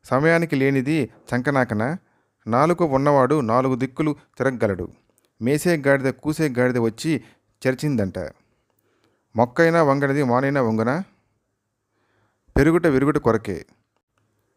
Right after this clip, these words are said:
పేనుకు పెత్తనమిస్తే తలంతా తెగ కొరికి పెట్టిందంట. పొమ్మలు లేక పొగబెట్టినట్లు. పొరిగింటి పుల్లకూర రుచి. మంచి గొడ్డుకు ఒక దెబ్బ,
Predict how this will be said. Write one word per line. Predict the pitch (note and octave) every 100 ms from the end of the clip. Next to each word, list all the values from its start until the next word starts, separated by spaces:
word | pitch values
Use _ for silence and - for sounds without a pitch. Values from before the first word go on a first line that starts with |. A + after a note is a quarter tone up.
| _ _ _ - -
పేనుకు | D3 E3+ D#3
పెత్తనమిస్తే | C3 - D3 B2+ A2 - A2 B2
తలంతా | - A#2+ C#3+ D3+ D#3+ D#3+
తెగ | D#3 _ C3 C3
కొరికి | - C#3 -
పెట్టిందంట. | C3+ - G#2+ F#2+ F#2 F#2+ - _ _ _ _ _ _ -
పొమ్మలు | B2+ D#3+ E3+
లేక | D3+ C#3+
పొగబెట్టినట్లు. | C#3+ B2+ B2+ B2+ A2+ F#2 - E2 - _ _ _ _ - -
పొరిగింటి | D#3+ E3 F3 D#3+
పుల్లకూర | C3+ C#3+ C#3 C3+
రుచి. | A#2 G#2 G#2 - _ _ _ _ _ _ _ _ _ _ -
మంచి | A#2+ D#3+
గొడ్డుకు | E3 D3+ C#3 D3 E3
ఒక | B2
దెబ్బ, | B2 A#2+ A#2+